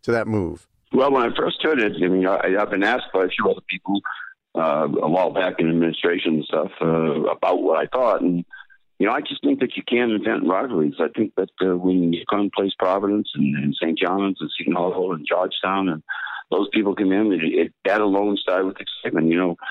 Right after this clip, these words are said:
Speaker 2: neighborhood battles are good things. You gotta, you know, w-, kind of the idea where everybody knows your name. That's a good deal, and, and there's no doubt in my mind, anyways, that,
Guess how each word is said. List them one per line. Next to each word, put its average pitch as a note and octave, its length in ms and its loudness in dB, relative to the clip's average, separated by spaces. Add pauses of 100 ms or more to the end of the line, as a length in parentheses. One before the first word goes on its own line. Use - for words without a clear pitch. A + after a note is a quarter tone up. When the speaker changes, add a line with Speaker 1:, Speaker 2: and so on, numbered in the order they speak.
(300)
Speaker 2:
neighborhood A#2+ 480 2
battles G#2+ 340 0
are F#2 60 2
good G2 260 -2
things. G#2 300 2
You E2+ 120 2
gotta, F#2 240 0
you F2 160 0
know, F2+ 140 2
w-, D#2+ 420 -2 (200)
kind F#2+ 180 0
of F2 60 2
the E2+ 180 2
idea F2 320 2
where E2 80 2
everybody F2+ 300 0
knows F2 240 2
your E2+ 80 2
name. F#2 340 2 (420)
That's - 180 -6
a D#2+ 40 -2
good E2+ 200 -2
deal, F#2 300 4
and, D2+ 240 2
and D#2 160 2
there's D2+ 100 2
no E2+ 160 0
doubt F#2 240 0
in B1+ 80 0
my E2+ 160 0
mind, C#2+ 260 -2
anyways, D2 380 0
that, - 160 2